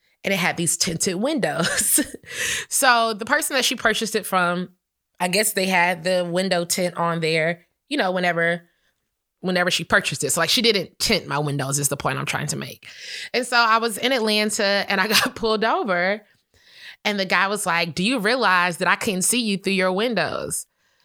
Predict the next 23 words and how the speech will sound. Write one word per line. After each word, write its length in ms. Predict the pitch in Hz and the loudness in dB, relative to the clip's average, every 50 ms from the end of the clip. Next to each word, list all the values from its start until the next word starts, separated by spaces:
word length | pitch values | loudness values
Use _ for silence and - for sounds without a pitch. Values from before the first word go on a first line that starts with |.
| _ _ _ _ _ _ _ _ _ _ - | _ _ _ _ _ _ _ _ _ _ -2
Now, 60 | 277 | 0
you 160 | 294 269 359 403 | 2 2 2 2
have 140 | 427 403 | 2 2
to 80 | - 254 | 0 0
know 180 | 214 196 185 180 | 2 2 2 2
that 100 | 175 170 | 2 2
I 40 | |
have 120 | 185 185 156 | 2 2 0
a 60 | 151 | 0
smart 440 | - - - 165 160 151 151 143 139 | -2 -2 0 2 2 2 2 2 0
mouth 400 | 151 147 147 143 143 151 - - | 0 0 0 2 0 0 -2 -4
that 200 | - 147 143 113 92 101 - - _ _ _ _ _ | -4 -2 -2 -4 -6 -8 -12 -16 _ _ _ _ _
almost 360 | 170 196 196 185 175 165 - 160 | 2 2 2 2 0 -2 -2 -4
never 560 | 151 151 156 156 151 151 151 147 151 156 156 | -2 -2 0 0 0 0 0 0 0 0 2
serves 460 | 160 - - 156 156 156 151 156 156 | 2 2 2 0 0 0 0 -2 -2
me 140 | 160 156 156 | 0 0 0
well. 460 | 151 156 156 156 151 151 156 170 180 | 0 0 0 0 0 0 0 0 0
So 100 | 185 - | 0 0
I 60 | 214 220 | 0 2
wanted 260 | 220 240 262 285 277 | 2 0 0 -2 -4
to 80 | - | -4
be 160 | 226 233 226 220 | -4 -2 0 0
like, 400 | 214 202 202 196 196 190 190 | 0 0 0 -2 -4 -6 -8